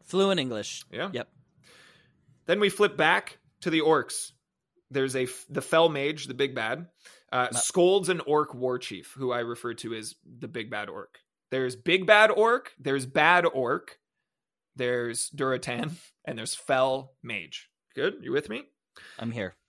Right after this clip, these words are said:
Speaker 2: The punishment is death because the war chief fucked up. He's the one who retreated from the humans. So he puts his arm in a Fel fire,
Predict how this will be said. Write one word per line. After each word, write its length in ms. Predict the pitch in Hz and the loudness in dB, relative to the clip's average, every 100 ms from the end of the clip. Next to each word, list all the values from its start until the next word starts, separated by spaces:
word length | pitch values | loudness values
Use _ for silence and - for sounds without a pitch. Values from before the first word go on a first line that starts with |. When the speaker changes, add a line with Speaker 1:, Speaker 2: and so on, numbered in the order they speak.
| _ _ - | _ _ -2
Speaker 2:
The 100 | 151 | -2
punishment 680 | - 226 262 254 - 247 214 | 2 4 4 2 0 -2 4
is 200 | 175 139 | 4 4
death 400 | 120 156 185 - | 2 2 2 0
because 260 | 156 147 127 | -4 -2 -2
the 80 | |
war 180 | 131 135 | -2 -2
chief 240 | 139 139 123 | -4 -8 -8
fucked 360 | - 131 - | -4 -4 -2
up. 180 | 131 127 | -4 -4
He's 160 | 127 123 | -6 -8
the 80 | 123 | -8
one 100 | 120 | -8
who 120 | 120 | -8
retreated 500 | 110 107 127 113 110 | -8 -6 -6 -4 -6
from 140 | 110 | -10
the 80 | 110 | -12
humans. 460 | 104 139 139 139 131 - - | -8 -8 -6 -8 -12 -16 -14
So 140 | - 151 | -2 0
he 100 | 139 | 2
puts 260 | 185 196 | 2 2
his 160 | 190 165 | 2 4
arm 200 | 160 160 | 4 2
in 80 | 127 | -4
a 60 | |
Fel 380 | - - 139 147 | -4 0 2 2
fire, 460 | - 113 98 90 | 0 0 0 -4